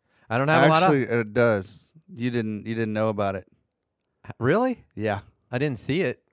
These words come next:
Speaker 2: I know.
Speaker 1: Okay. It's hidden, I guess. I don't know.
Speaker 2: It's hanging off the, uh, the D V D player off the
Speaker 1: Really?
Speaker 2: ceiling.
Speaker 1: Oh,
Speaker 2: Yeah.
Speaker 1: that's how he does it.
Speaker 2: Yeah.
Speaker 1: That's interesting. I was wondering why that cable was plugged in there. That's
Speaker 2: Yep.
Speaker 1: Okay, we're getting off topic.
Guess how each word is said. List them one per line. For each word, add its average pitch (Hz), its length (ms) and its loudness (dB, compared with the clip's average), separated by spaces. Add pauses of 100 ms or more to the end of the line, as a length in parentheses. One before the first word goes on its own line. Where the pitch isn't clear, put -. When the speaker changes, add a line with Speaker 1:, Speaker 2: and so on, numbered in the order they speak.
(420)
Speaker 2:
I - 80 -8
know. 107 320 -2 (340)
Speaker 1:
Okay. 85 360 -6 (120)
It's - 100 -14
hidden, 110 220 -2
I 76 100 -12
guess. 73 260 -14
I 82 60 -10
don't 82 140 -12
know. 76 220 -14
Speaker 2:
It's - 300 -8
hanging 131 460 -2
off 110 300 -2
the, 101 360 -8
uh, 98 300 -4 (260)
the 107 120 -6
D 107 240 -8
V 107 160 -8
D 110 240 -8
player 101 340 -6
off 95 140 -10
the 147 80 -8
Speaker 1:
Really? 233 380 6
Speaker 2:
ceiling. 95 340 -2
Speaker 1:
Oh, 220 400 6
Speaker 2:
Yeah. 196 60 4
Speaker 1:
that's 185 300 2
how 180 200 4
he 139 100 2
does 110 260 -2
it. 82 140 -8 (220)
Speaker 2:
Yeah. 101 340 -2 (140)
Speaker 1:
That's 156 240 2
interesting. 156 340 -2
I 151 60 6
was 156 120 4
wondering 196 240 2
why 135 140 2
that 113 120 -2
cable 135 260 -2
was 98 100 -6
plugged 101 220 -4
in 90 80 -8
there. 80 280 -8
That's 147 320 2
Speaker 2:
Yep. 104 320 -4 (200)
Speaker 1:
Okay, 107 180 0
we're 90 140 -14
getting 127 180 0
off 113 100 -2
topic. - 320 -4